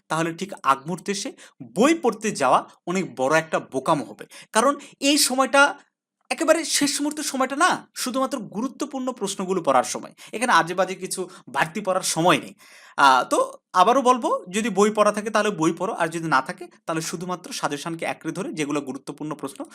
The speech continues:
সেগুলোই বারবার পড়তে থাকো। আশা করছি তোমরা পরীক্ষায় সব প্রশ্নই কমন পাবে এবং ultimately একটা ভালো রেজাল্ট করতে পারবে। আর তোমরা জানো খাতা যাচাইয়ের মধ্যেও কিন্তু অনেকটা পরিবর্তন এসেছে। তুমি যদি এলোমেলো লেখে আসো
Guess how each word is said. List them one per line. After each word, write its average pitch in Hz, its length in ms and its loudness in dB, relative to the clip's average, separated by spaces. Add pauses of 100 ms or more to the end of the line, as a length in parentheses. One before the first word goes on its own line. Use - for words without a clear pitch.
(100)
সেগুলোই 143 360 -2
বারবার 120 340 -2
পড়তে 147 220 -12
থাকো। 214 220 -10 (200)
আশা 160 220 2
করছি 208 300 -6 (280)
তোমরা 160 160 4
পরীক্ষায় 151 440 -2
সব - 200 -6
প্রশ্নই 143 300 -10
কমন 127 220 -8
পাবে 233 260 -4 (180)
এবং 185 200 0 (180)
ultimately 190 420 0
একটা 196 220 -6
ভালো 127 300 -4
রেজাল্ট 120 320 0
করতে 110 220 -12
পারবে। - 300 -12 (200)
আর 143 80 4
তোমরা 202 240 4
জানো 208 260 2
খাতা 160 300 0
যাচাইয়ের 151 340 0
মধ্যেও 151 340 -8
কিন্তু 160 240 -10
অনেকটা 131 340 -6
পরিবর্তন 135 560 -8
এসেছে। 143 300 -10 (320)
তুমি 143 140 -4
যদি 147 260 -6
এলোমেলো 190 340 -2
লেখে 175 220 -2
আসো 190 220 -2